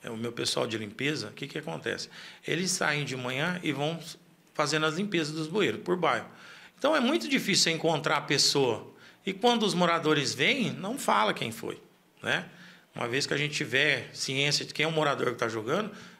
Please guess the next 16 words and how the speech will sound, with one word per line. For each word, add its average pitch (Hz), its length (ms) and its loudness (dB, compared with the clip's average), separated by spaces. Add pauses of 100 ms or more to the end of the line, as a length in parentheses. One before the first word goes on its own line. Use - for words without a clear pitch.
a - 60 -8
gente 123 240 -6
pode 156 300 0
sim 202 180 2
ir 156 60 -2
lá 120 220 0
e 151 300 -4
multá-lo. 185 500 -2
A - 20 -6
população 113 380 -2
tem 117 140 -6
que 113 60 -12
pegar 120 180 -4
o 113 60 -2
seu 147 200 0
lixo 151 380 -2